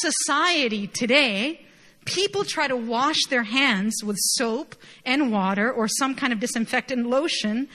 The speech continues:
to reduce the risk of getting sick from any germs that are on the hands. But the Pharisees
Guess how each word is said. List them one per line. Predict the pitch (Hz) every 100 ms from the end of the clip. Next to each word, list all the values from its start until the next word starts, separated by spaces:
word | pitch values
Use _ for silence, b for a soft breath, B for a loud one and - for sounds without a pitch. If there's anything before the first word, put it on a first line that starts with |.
| B B B
to | - 254
reduce | 226 196 269 311 -
the | 214
risk | 196 233 285 - - -
of | 208 185
getting | 208 196
sick | - - 320 294
from | 233 220
any | 247 262 330
germs | - 247 254 247
that | 220
are | 202
on | 214 220
the | 240
hands. | 240 320 220 247 302 - - B B B B B
But | - 240
the | 233
Pharisees | - - 359 466 330 240 - 208 202 294 -